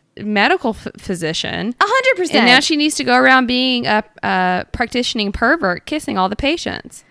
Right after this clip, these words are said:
Speaker 2: Yeah. So, like, here's the thing. <laughs> Here's the thing. Like, is it only true love's kiss now? 'Cause that's unfortunate.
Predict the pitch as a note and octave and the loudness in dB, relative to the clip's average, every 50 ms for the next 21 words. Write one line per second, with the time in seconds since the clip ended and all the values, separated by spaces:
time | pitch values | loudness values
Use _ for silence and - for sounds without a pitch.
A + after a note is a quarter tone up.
0 | _ _ _ - A3+ D4+ E4+ D4+ A#3+ G3+ F#3+ - - - - F4 E4 D4 D4+ D#4 | _ _ _ -4 0 2 2 4 2 0 -2 -4 -6 -2 0 0 2 2 2 0
1 | C#4 - F#4 F#4 G4+ G#4 G4 - F4 C#4+ - - F#4 D#4+ D#4 D4 - - - - | 0 0 0 2 2 0 0 -2 -2 -2 0 0 0 0 0 -4 -10 -12 -16 -18
2 | - - - - - - _ _ _ _ _ _ _ _ _ - - _ - - | -20 -20 -20 -20 -20 -20 _ _ _ _ _ _ _ _ _ -20 -20 _ -12 -8
3 | - - - - E5+ F5 _ _ E5 E5 E5+ - - - - - - - C#5+ C#5+ | -6 -6 -6 -6 -8 -10 _ _ -18 -18 -16 -18 -18 -16 -16 -10 -4 0 2 2
4 | C#5 C5+ C5 B4+ B4+ A4+ B4 - D#4+ D4 C4+ B3 A#3+ - - - - - E4+ F4+ | 2 2 2 0 0 0 0 0 0 2 2 0 -2 -6 -10 -12 -8 -2 -2 -2
5 | F#4 F4+ - _ _ _ _ _ _ _ _ - C#4+ D4 C#4 C4+ C4 B3+ - - | -2 -2 -6 _ _ _ _ _ _ _ _ 0 2 2 4 4 2 2 0 -2
6 | A3 A3 G#3+ A3 A#3 B3 C4 B3+ - - F4 C#4 C4+ C#4 C#4+ C#4+ D#4 C#4+ D#4 - | -2 0 0 2 2 0 0 -2 -2 -2 0 0 0 2 2 0 0 0 -4 -6
7 | - - F4 E4+ F4 F4 - - F4+ E4+ E4+ F4 F4+ G4 G#4+ G#4 G4+ - _ _ | -4 -2 0 0 0 -2 -2 -2 0 2 2 2 0 0 -2 -4 -6 -8 _ _
8 | _ _ - - C#4+ B3 A3+ C#4+ C4 C#4+ C4+ - C#4 B3 G#3 - F#3+ F3+ D#3+ E3+ | _ _ -4 -2 -2 2 2 2 2 2 2 0 0 0 0 0 -2 -2 -2 -2
9 | - - F3 D#3+ D3+ D#3+ E3+ - | -4 -4 -4 -2 -2 -2 -2 -4